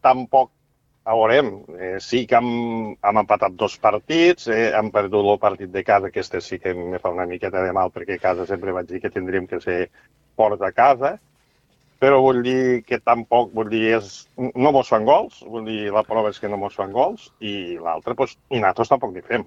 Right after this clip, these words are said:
vull dir, és la, la mateixa dinàmica de l'any passat, i és la dinàmica que portàvem la primera volta, vull dir... La sensació és tornar a guanyar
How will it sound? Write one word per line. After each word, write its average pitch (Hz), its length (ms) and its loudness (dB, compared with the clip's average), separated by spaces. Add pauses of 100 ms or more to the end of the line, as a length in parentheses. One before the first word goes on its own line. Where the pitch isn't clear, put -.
vull 82 160 -16
dir, 85 380 -10
és - 180 -12
la, 95 140 2 (100)
la 101 100 4
mateixa 110 380 2
dinàmica 110 500 2
de 101 120 2
l'any 101 180 2
passat, 165 340 2 (220)
i 123 80 2
és 117 160 2
la 117 80 6
dinàmica 104 420 0
que 220 140 2
portàvem 117 400 2
la 92 80 0
primera 87 320 -10
volta, 107 400 0
vull 90 160 -6
dir... 87 380 -6 (500)
La 127 120 6
sensació 147 500 2
és 170 140 -4
tornar 143 440 4
a 113 120 4
guanyar 127 380 4